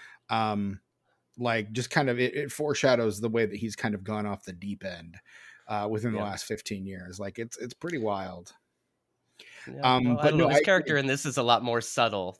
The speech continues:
Speaker 2: than what he has become in real life. <laughs>
Speaker 1: I mean, anything is more subtle. His character in Independence
Speaker 2: <laughs>
Speaker 1: Day is more subtle than what he's become in real life.
Speaker 2: Yes,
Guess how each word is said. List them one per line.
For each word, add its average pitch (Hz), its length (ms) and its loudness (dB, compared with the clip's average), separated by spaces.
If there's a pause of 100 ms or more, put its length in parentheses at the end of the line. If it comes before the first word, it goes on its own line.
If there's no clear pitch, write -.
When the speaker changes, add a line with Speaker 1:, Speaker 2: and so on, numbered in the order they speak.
Speaker 2:
than 104 320 -6
what 110 240 -6
he 110 160 -6
has 98 200 -4
become 110 420 -6
in 107 140 -8
real 104 180 -4
life. - 680 -8
<laughs> - 60 -20
Speaker 1:
I 143 80 2
mean, 143 320 6
anything 139 540 4
is 110 160 0
more 117 160 4
subtle. 113 320 4
His 143 240 6
character 165 380 6
in 131 80 8
Independence 147 720 6
Speaker 2:
<laughs> - 40 -6
Speaker 1:
Day 113 200 4
is 110 160 2
more 117 160 4
subtle 110 320 2
than 107 120 0
what 110 140 4
he's 110 160 2
become 120 320 2
in 110 100 2
real 107 160 4
life. 107 160 4
Speaker 2:
Yes, 190 640 2